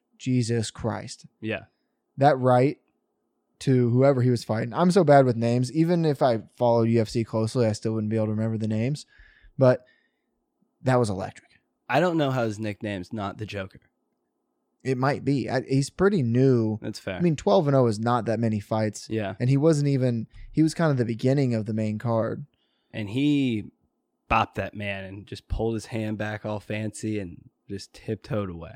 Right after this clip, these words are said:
Speaker 1: Yeah, just walked off like, "Yeah, he's dead." <laughs> Like, I just murdered him.
Speaker 2: What a finesse punch, yeah.
Speaker 1: Yeah. It was perfectly landed, too. He,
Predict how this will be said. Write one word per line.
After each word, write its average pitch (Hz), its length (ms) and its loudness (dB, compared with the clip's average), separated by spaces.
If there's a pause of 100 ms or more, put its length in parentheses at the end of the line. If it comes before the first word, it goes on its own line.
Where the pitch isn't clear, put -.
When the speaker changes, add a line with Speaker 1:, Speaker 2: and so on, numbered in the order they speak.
Speaker 1:
Yeah, 117 240 -4
just 113 200 -8
walked 131 300 2
off 117 240 -2
like, 113 140 -8 (200)
"Yeah, 117 340 -4 (120)
he's 127 220 -2
dead." - 340 -12
<laughs> - 40 -20 (720)
Like, 135 340 -2
I 135 120 0
just 143 200 2
murdered 143 400 4
him. 127 240 -4
Speaker 2:
What 131 220 4
a 110 40 0
finesse 98 380 -6
punch, 90 380 -14
yeah. 95 160 -10 (280)
Speaker 1:
Yeah. 104 260 0 (200)
It 160 160 2
was 156 140 2
perfectly 185 420 0
landed, 127 340 0
too. 135 120 0
He, 143 260 0